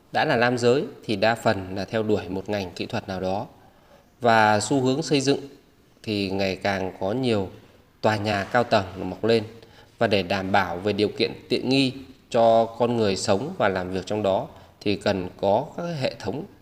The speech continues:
cơ điện, hệ thống điều hòa không khí và thông gió trung tâm. Đó cũng là lý do để tôi lựa chọn theo đuổi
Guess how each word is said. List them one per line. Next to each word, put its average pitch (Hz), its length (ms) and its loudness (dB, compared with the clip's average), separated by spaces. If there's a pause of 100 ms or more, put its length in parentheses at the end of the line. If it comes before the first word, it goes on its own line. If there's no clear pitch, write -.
(120)
cơ 131 60 2
điện, 123 260 2 (200)
hệ 90 100 -12
thống 131 280 -6
điều 117 160 2
hòa 95 220 -2
không 113 220 -4
khí 113 400 -4
và 107 120 -2
thông 104 180 -6
gió 101 220 0
trung 104 140 -6
tâm. 110 180 0 (760)
Đó 135 220 6
cũng 170 100 0
là 127 100 4
lý 113 200 2
do 143 240 4 (160)
để 98 160 -2
tôi 117 120 4
lựa 113 200 0
chọn 120 220 2 (140)
theo 117 160 0
đuổi 104 220 0